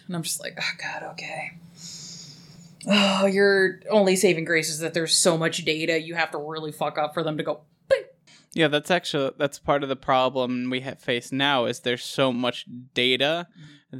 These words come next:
Speaker 2: that it's almost impossible to sift through it. And that's, uh, if you wanna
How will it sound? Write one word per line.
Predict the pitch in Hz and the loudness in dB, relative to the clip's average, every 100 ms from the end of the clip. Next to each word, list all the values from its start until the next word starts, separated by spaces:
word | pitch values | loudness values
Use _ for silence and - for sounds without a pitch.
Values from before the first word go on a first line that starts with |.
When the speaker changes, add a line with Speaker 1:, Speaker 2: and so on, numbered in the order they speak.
| - | -2
Speaker 2:
that | 139 131 123 - | 4 4 4 0
it's | 139 | -6
almost | 139 135 127 - | -4 -2 -4 -6
impossible | 120 117 - 120 - 131 131 123 | -8 -8 -2 -2 -2 -4 -2 -2
to | 120 | -4
sift | - 135 123 - | -2 0 0 -2
through | 156 156 | 0 2
it. | 180 - - - _ | 2 -2 -12 -20 _
And | 131 131 | 0 2
that's, | 131 - - | 2 0 0
uh, | 131 120 117 117 117 - | 2 4 2 -2 -6 -8
if | - | -4
you | 135 | 2
wanna | 151 123 | 2 2